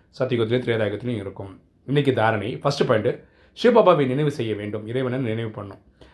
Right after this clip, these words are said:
பிரம்ம பாபாவை பின்பற்ற வேண்டும். So, அப்பாவை நினைவு பண்ணணும், பிரம்ம பாபாவை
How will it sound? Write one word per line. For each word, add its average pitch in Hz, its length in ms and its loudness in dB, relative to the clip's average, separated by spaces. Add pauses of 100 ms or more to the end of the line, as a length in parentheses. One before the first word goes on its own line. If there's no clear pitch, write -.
(140)
பிரம்ம 190 220 8
பாபாவை 139 400 4
பின்பற்ற 127 400 -2
வேண்டும். 104 420 -8
So, 113 180 -10
அப்பாவை 127 380 -4
நினைவு 120 380 -4
பண்ணணும், 135 320 -4
பிரம்ம 123 220 -2
பாபாவை 110 640 0